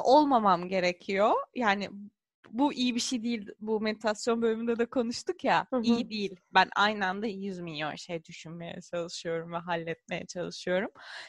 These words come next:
Speaker 1: Ee, yemek yaparken bulaşık toparlayıp bir yandan da buzdolabı yerleştiriyordum geçen gün <laughs> mesela.
Speaker 2: Ya o gene aynı, aynı mutfağın içinde ve benzer işler ya. O, o, ona bir
Speaker 1: Evet.
Speaker 2: şeyim yok. Ama ben mesela hani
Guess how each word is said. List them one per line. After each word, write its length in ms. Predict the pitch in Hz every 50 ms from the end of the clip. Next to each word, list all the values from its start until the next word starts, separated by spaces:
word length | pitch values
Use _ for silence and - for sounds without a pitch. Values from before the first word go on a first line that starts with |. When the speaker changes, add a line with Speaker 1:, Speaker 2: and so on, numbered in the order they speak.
| - - -
Speaker 1:
Ee, 60 | 202 196
yemek 560 | 185 185 180 180 196 202 202 214 214 214 -
yaparken 600 | 208 202 - 220 190 202 - 220 202 208 208 190
bulaşık 400 | 202 196 208 214 - 262 - _
toparlayıp 680 | - 214 202 - - 190 190 185 196 240 285 - -
bir 40 | 240
yandan 400 | 226 214 208 202 196 196 208 233
da 160 | 277 254 226
buzdolabı 480 | 233 240 208 196 220 196 190 185 170 202
yerleştiriyordum 1040 | 180 170 170 170 170 180 202 202 - - - 185 180 190 180 180 180 175 170 185 180
geçen 420 | 185 185 - - - 202 175 180
gün 180 | 185 180 160 151
<laughs> 40 | -
mesela. 720 | 214 214 196 175 - - - - 175 180 175 190 202 285 - _ _ - - _ _ -
Speaker 2:
Ya 140 | 226 214 -
o 160 | - 277 277
gene 360 | - 523 571 554 523 508 - 415
aynı, 520 | 392 403 415 415 381 381 381 370 - - - 349
aynı 320 | 285 294 311 320 320 311
mutfağın 720 | 294 269 262 262 - - - 294 285 285 285 285 285 262 277 262
içinde 460 | - - - 277 269 254 277 277 254
ve 160 | 269 269 220
benzer 380 | 262 247 240 240 233 233 254 254
işler 380 | 233 233 - - - 262 254
ya. 140 | 240 220 214
O, 80 | 196 208
o, 220 | 208 196 226 240 220 - - 262 262
ona 240 | 262 277 277 269 - -
bir 120 | 214 202
Speaker 1:
Evet. 120 | 202 185 180
Speaker 2:
şeyim 260 | 175 170 165 240 240
yok. 80 | 226 - _ _ _ _ _ _ _ _ _ -
Ama 260 | - 262 277 294 269
ben 160 | 294 285 277
mesela 360 | 269 277 262 269 - 269 262 254
hani 260 | 254 247 254 254 254